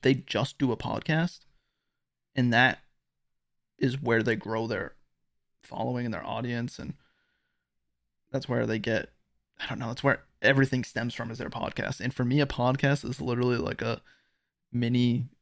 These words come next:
like, a therapy session of me just, like, dumping information out of my brain and putting it out there to help me just get it out. So I don't know if I'd ever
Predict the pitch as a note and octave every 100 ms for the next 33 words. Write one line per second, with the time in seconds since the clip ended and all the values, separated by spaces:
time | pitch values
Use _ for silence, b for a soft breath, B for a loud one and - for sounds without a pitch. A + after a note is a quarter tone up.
0 | - B2 - - A#2 A2+ B2 - A#2+ -
1 | A#2+ A#2+ A2+ A#2 A#2 - - A2+ D#3+ A2+
2 | - A#2+ - - - B2 B2 C3 B2+ C3+
3 | C3 C3+ b b b b b _ - A2+
4 | - B2 A#2+ G#2+ - - - C#3 C#3+ D3+
5 | _ _ _ _ _ B2 A#2+ - A#2 -
6 | - - C3+ A2+ G2+ F#2 - - _ _
7 | _ _ _ _ _ _ _ _ _ _
8 | - B2+ C#3 A#3 D4 D3+ C3+ C3+ C3 B2+
9 | B2